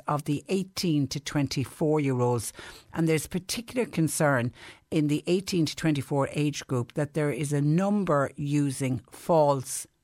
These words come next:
covid nineteen, uh, certs. And I was actually in a taxi on Saturday night, and the f-, taxi driver was saying that she regularly picks up young people, particularly after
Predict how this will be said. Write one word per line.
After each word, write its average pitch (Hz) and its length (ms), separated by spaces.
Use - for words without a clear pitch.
covid 139 640
nineteen, 139 840
uh, 131 280
certs. - 480
And 165 140
I 160 40
was 156 160
actually 175 440
in 151 480
a 139 100
taxi - 880
on 143 400
Saturday 143 520
night, 139 380
and 139 360
the 139 320
f-, - 240
taxi 190 420
driver 139 360
was 135 180
saying 139 320
that 143 160
she 151 160
regularly 147 500
picks 135 320
up 147 220
young 135 260
people, 135 380
particularly 127 640
after 131 500